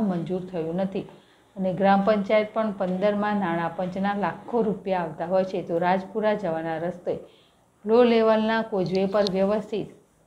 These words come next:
આરસીસી સ્લેબ ભરે તો પણ ગ્રામજનોને મુશ્કેલ હલ થાય તેમ છે, પરંતુ હાલ કોઈને કંઈ પડી નથી અને ground level પર કામગીરી થઈ ન હોય, પરિસ્થિતિ ઠેરની ઠેર હોય, ગ્રામજનો દુઃખ ભોગવી રહ્યા છે.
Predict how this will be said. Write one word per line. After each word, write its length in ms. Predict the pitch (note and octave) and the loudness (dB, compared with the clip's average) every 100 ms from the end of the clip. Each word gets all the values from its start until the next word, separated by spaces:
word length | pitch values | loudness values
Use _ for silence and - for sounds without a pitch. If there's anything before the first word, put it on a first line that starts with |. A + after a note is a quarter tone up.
| _ _ _ _ _ _ _ | _ _ _ _ _ _ _
આરસીસી 540 | F3+ F#3 - A#3 A#3 A3+ | -2 -2 0 -2 -2 -4
સ્લેબ 340 | - F#3 F3+ E3+ | 0 2 2 4
ભરે 240 | G#3 G3+ | 4 4
તો 180 | - F#3+ | 0 -2
પણ 260 | F#3+ A3+ A3+ | 0 0 0
ગ્રામજનોને 680 | F3 F3 F3 F#3+ F#3 F#3 G#3 | 0 0 2 0 0 0 0
મુશ્કેલ 440 | F#3 - - D#3 | -2 -4 -6 -8
હલ 200 | E3+ D#3 | -6 -6
થાય 280 | D#3 G#3+ E3+ - - _ _ _ - | -2 -2 -2 -6 -20 _ _ _ -4
તેમ 160 | F#3 F3+ | -2 0
છે, 140 | A3 F#3 | 0 0
પરંતુ 420 | F#3+ F3+ E3+ F#3 | 0 0 0 -2
હાલ 280 | F3+ F#3 G#3 A3 | 0 2 2 0
કોઈને 360 | G#3+ F#3 F#3 F#3+ | -2 0 0 0
કંઈ 240 | G3+ G#3 G3 | -2 -4 -4
પડી 260 | D#3+ D#3 | -2 -2
નથી 340 | E3 F#3 F#3 D#3 | -2 -4 -4 -4
અને 180 | D#3+ D#3+ | -4 -4
ground 420 | E3+ F#3 G3+ G#3 | 0 2 2 2
level 260 | G#3 G#3 G#3 | 2 2 2
પર 180 | G#3+ | -2
કામગીરી 580 | G#3+ F#3 E3+ D#3+ E3+ E3+ | -4 -6 -4 -2 -2 -4
થઈ 240 | E3+ E3+ E3 | -4 -6 -4
ન 80 | E3+ | -2
હોય, 220 | G3+ - - - - _ - | 0 -2 -4 -20 -20 _ 0
પરિસ્થિતિ 540 | A3+ A#3+ B3 B3 A#3+ | 4 4 2 -2 0
ઠેરની 500 | A#3+ G#3+ F3+ F#3+ G#3+ | 0 0 0 2 0
ઠેર 240 | G3 F3+ E3 | -2 -4 -2
હોય, 200 | E3+ F3 | -2 -4
ગ્રામજનો 600 | E3 F3+ F3+ F3+ G3 G#3+ | -2 0 2 2 2 0
દુઃખ 260 | A3 F3+ - | -2 -4 -6
ભોગવી 440 | D#3+ E3+ D#3 D#3 E3 | -8 -6 -4 -2 0
રહ્યા 260 | D3+ D3 D3+ | 0 -2 -4
છે. 120 | - | -10